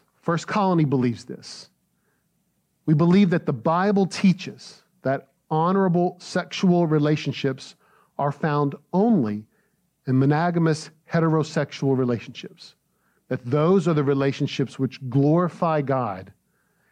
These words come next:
and his intended design for creation. I want you to hear that. I don't, I don't want you to be mistaken. I want you to hear that. But I also wanted to show you this flag. And I wanted to make one observation here,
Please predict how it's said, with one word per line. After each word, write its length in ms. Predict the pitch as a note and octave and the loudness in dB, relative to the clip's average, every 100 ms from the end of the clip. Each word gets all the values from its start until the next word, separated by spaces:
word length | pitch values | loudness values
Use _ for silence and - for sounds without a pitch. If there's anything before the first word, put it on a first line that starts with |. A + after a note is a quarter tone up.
| _ | _
and 160 | C#3+ C#3 | -2 2
his 200 | D3+ C#3+ | 2 2
intended 760 | C3+ B2 - F3+ F3+ E3+ E3 - C#3+ | 0 -2 -2 2 4 2 0 -4 -4
design 600 | C#3+ D3 C#3+ C3+ C3+ C3 | -2 0 -2 0 0 -2
for 140 | C#3 | -4
creation. 460 | A2+ C#3+ B2+ - A#2+ | -6 -2 -2 -2 -4
I 40 | |
want 240 | C#3 E3 F3+ | -2 -2 0
you 40 | |
to 80 | E3+ | 2
hear 180 | D3 D3 | 2 0
that. 280 | A2 G2+ - _ _ _ _ _ _ _ - | -4 -8 -16 _ _ _ _ _ _ _ -6
I 40 | C3 | -2
don't, 220 | C3+ D3 | -2 -2
I 60 | C#3 | -2
don't 140 | C#3 | 2
want 200 | D3 D#3+ | 2 2
you 60 | E3 | 0
to 60 | C#3+ | 4
be 140 | D#3 | 4
mistaken. 480 | D3 - D3+ C3 A2 | 4 2 -2 -2 -2
I 40 | |
want 200 | A#2 B2+ | -2 -2
you 60 | C3 | 0
to 80 | A#2 | 0
hear 160 | B2+ | 0
that. 280 | G#2 G2+ - | -2 -6 -6
But 100 | - | -4
I 40 | |
also 360 | B2+ D#3 F#3+ G#3+ | -2 -2 -2 0
wanted 240 | F#3+ F3+ | 2 2
to 60 | D#3 | 0
show 140 | - | 0
you 140 | D3+ D3 | 0 0
this 160 | B2+ | -2
flag. 400 | - - D3 A#2 - _ _ _ _ _ _ _ _ _ - | -8 -6 -4 -6 -18 _ _ _ _ _ _ _ _ _ -2
And 80 | D3+ | 2
I 40 | |
wanted 220 | D3+ E3+ | 4 4
to 60 | D#3+ | 4
make 220 | D#3 C#3 | 2 0
one 160 | D#3 G3 | 0 2
observation 600 | F#3+ D3+ D3 A#2 - B2+ | 2 0 -2 -2 -6 -16
here, 160 | - | -20